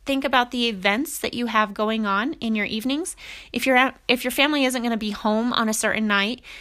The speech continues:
then you get a free pass that evening. Maybe you're going out to eat as a family, or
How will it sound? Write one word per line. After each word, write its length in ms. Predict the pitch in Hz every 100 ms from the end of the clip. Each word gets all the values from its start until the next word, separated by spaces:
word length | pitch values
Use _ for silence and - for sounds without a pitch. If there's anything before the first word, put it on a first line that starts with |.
| -
then 180 | - 240
you 60 | 240
get 120 | 226
a 40 |
free 200 | 220 226
pass 340 | 214 202 175 -
that 120 | 190
evening. 380 | 196 196 190 196
Maybe 220 | 214 220
you're 140 | 214
going 280 | 208 214 220
out 180 | 214 214
to 160 | 240 -
eat 460 | 240 233 233 233 -
as 160 | 233 233
a 60 | 226
family, 420 | 220 220 226 220
or 300 | 208 208